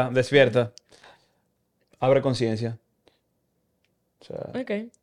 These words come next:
Speaker 1: ¿Cómo
Speaker 2: inspírate.
Speaker 1: <laughs> Busca la inspiración.
Speaker 2: Claro.
Speaker 1: Encuéntrala.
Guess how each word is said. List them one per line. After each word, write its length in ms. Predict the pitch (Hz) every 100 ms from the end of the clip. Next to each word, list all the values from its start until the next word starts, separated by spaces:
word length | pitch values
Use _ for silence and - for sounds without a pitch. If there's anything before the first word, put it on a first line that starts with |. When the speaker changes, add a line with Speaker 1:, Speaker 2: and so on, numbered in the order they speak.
| _ _ _ _ _ _ _ _ _ _ _ _ _ _ _ _
Speaker 1:
¿Cómo 240 | - 247 247
Speaker 2:
inspírate. 640 | - 135 120 110 113 107 _ _ _ _ _ _ -
Speaker 1:
<laughs> 680 | - - 392 - _ _ _
Busca 220 | 214 220
la 60 | 233
inspiración. 460 | 233 240 202 185 _ _
Speaker 2:
Claro. 340 | - 127 113 117
Speaker 1:
Encuéntrala. 520 | 208 226 208 190 190